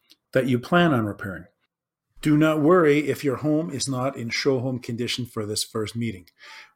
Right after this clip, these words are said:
We understand that in most cases, you are still in the process of getting your home completely ready to sell.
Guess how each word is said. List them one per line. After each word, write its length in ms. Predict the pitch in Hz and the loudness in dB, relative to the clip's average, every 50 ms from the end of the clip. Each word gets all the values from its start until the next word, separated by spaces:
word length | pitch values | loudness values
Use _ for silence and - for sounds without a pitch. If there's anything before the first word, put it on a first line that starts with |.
| - | 0
We 140 | 127 123 113 | 2 2 2
understand 680 | 117 139 147 143 - - 196 185 160 131 120 127 131 - _ _ _ | 2 2 0 0 0 0 0 2 2 2 0 0 -4 -6 _ _ _
that 120 | - 123 107 | -4 -2 -2
in 80 | 107 | 0
most 280 | 113 117 135 147 - - | 2 2 2 0 0 2
cases, 520 | - 160 151 123 - - 101 98 - - - | 2 2 4 4 4 2 2 0 -2 -2 0
you 120 | - 113 113 | 0 -2 -2
are 40 | 107 | -2
still 300 | - - - 143 156 175 | -2 2 4 4 4 4
in 80 | 180 | 2
the 60 | 185 | -2
process 540 | - - 165 143 123 - - 123 120 117 - | -2 2 2 4 4 4 4 4 4 4 4
of 180 | - - 110 - | 2 0 -4 0
getting 260 | 131 123 120 120 113 | 2 2 4 4 2
your 160 | 113 113 110 | 2 0 -2
home 420 | - - - 151 143 139 147 - - - - | -4 -4 -4 -2 -2 -2 -2 -4 -6 -8 -10
completely 540 | - 107 - - - 139 135 - 147 127 | -10 -10 -8 0 2 2 2 4 2 2
ready 300 | 113 110 113 113 120 110 | 2 4 2 2 2 0
to 180 | 101 - - 104 | -2 -4 -4 0
sell. 340 | - - - 104 - - | 0 2 0 0 -4 -10